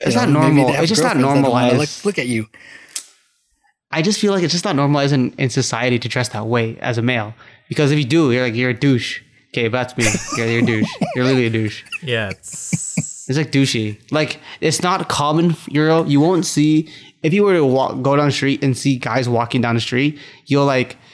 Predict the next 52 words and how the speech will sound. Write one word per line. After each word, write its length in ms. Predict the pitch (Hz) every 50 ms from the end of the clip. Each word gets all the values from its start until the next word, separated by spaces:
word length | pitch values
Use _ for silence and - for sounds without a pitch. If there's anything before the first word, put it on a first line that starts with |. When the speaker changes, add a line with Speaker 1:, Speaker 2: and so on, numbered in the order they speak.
| - - -
Speaker 1:
see 280 | - - - 147 147
that, 200 | 147 151 - -
like, 140 | 131 127 -
one 480 | - - 123 117 127 131 139 156 160 156
in 80 | 143 135
a 60 | 131
million 440 | 123 123 135 139 139 139 131 123 117
human 300 | 113 - 127 117 117 110
beings. 340 | 113 113 110 107 107 -
Maybe 300 | - 139 160 170 160 165
if 80 | 156 156
you're 140 | 156 143 139
in 40 | 131
Miami, 360 | 123 120 123 123 123 120 117
you'll 160 | 110 113 113
see 100 | - 139
that 120 | 131 117 113
normalized, 720 | 120 123 131 127 120 110 107 104 104 107 110 117 113 123
right? 220 | 117 123 147 -
'Cause 120 | - 147 135
then 140 | 156 147 123
again, 240 | 127 151 139 104 113
that's 120 | 113 110
culture. 380 | - - 135 139 - 131 120 117
That's 180 | 123 117 -
norm-, 260 | 131 131 143 156 143
that's 120 | 131 147 135
normalized 300 | 170 160 165 165 165 151
in 80 | 147
the 40 | 143
culture. 360 | 147 175 180 - - 110 104 - - - - - -
Maybe 180 | 175 202 214 208
in 40 |
Miami 340 | 185 180 190 196 190 190 185
they 100 | 180 175 160
do 220 | 151 208 202 170
dress 160 | - 147 135 -
like 120 | 120 110
that 320 | 117 110 110 113 - - - - - - _ -
within 240 | - 151 135 143 131
churches. 440 | 123 - 139 131 - 120 117 110 -
Who 120 | - 156
knows? 180 | 160 151 127 110
'Cause 120 | - 139 123
it's 60 | 107
hot 180 | 139 139 120 113
down 160 | 117 110 104
there. 220 | 107 101 104 107 - - - - -
I 180 | - 147 151 135
don't 120 | 113 113
know. 240 | 113 113 113 117 - - - - - - - - - -
But 340 | - 135 131 127 127 -